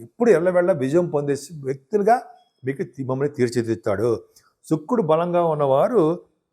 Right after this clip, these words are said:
ప్రపంచ ప్రఖ్యాతి కూడా పొందుతారు. రవీంద్రనాథ్ ఠాగూర్ గారు అలాగే అందరికి చాలామంది ఉన్నారనుకోండి, శుక్రుడు బలంగా ఉచ్చ స్థితిలో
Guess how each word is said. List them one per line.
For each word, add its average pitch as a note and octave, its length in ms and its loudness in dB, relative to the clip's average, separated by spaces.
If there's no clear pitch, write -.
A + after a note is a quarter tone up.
ప్రపంచ D3 380 -8
ప్రఖ్యాతి C#3 580 -6
కూడా C#3 120 0
పొందుతారు. A2 460 -6
రవీంద్రనాథ్ B2 440 -8
ఠాగూర్ G2+ 180 -8
గారు F2+ 200 -12
అలాగే B2+ 140 -2
అందరికి A2 300 -6
చాలామంది C3+ 320 -2
ఉన్నారనుకోండి, A#2+ 460 -4
శుక్రుడు - 640 -6
బలంగా B2 560 -2
ఉచ్చ A#2 320 -8
స్థితిలో B2+ 480 -4